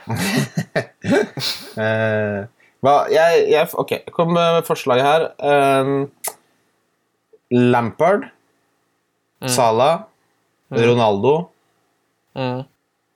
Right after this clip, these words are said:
Speaker 1: Så blir det jo, egentlig så burde det, Payet er jo mest fordi
Speaker 2: Men hva
Speaker 1: det er
Speaker 2: med
Speaker 1: gøy.
Speaker 2: Kevin De Bruyne? Vi, altså, det føles veldig rart om vi skal gå utenom
Speaker 1: Nei.
Speaker 2: Manchester City.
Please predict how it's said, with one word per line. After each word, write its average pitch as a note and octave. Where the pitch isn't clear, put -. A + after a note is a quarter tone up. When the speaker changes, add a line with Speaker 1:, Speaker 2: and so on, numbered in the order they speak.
Speaker 1:
Så A2
blir G#2+
det A2+
jo, A#2+
egentlig F#2
så B2+
burde A2
det, G2+
Payet G#2
er G2
jo G#2+
mest G2+
fordi E3+
Speaker 2:
Men F#3
hva F3
Speaker 1:
det -
er -
Speaker 2:
med B2+
Speaker 1:
gøy. D#3
Speaker 2:
Kevin D3
De E3
Bruyne? C3
Vi, E3
altså, E3
det D#3+
føles C#3
veldig C3+
rart B2+
om C3
vi C#3
skal D3
gå B2+
utenom B2
Speaker 1:
Nei. A#2+
Speaker 2:
Manchester A#2
City. -